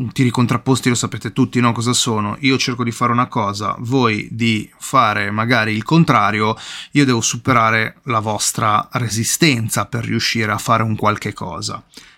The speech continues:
Bene, in questi casi ovviamente entrambi tireremo i nostri dadi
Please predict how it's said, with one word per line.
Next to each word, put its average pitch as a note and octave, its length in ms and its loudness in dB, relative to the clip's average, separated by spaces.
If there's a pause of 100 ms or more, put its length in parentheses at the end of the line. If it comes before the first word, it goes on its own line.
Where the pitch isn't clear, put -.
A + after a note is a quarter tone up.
(160)
Bene, B2+ 580 2
in G3 180 6
questi D3+ 340 4
casi A2+ 600 0
ovviamente C3 800 2
entrambi A#2 840 0
tireremo A#2+ 760 0
i A#2+ 80 -2
nostri C3+ 400 2
dadi G#2+ 480 -2